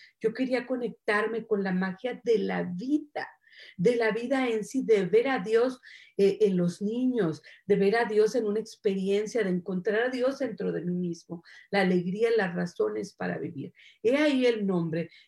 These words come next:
el poder de las palabras. Entonces, para mí conecté entonces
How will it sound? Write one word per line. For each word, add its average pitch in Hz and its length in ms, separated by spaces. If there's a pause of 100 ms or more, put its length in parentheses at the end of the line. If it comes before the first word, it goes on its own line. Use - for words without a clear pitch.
el 185 220
poder 208 340
de 285 100
las 214 240
palabras. 160 640 (280)
Entonces, 233 320
para 220 260
mí 233 320
conecté 247 480
entonces 180 600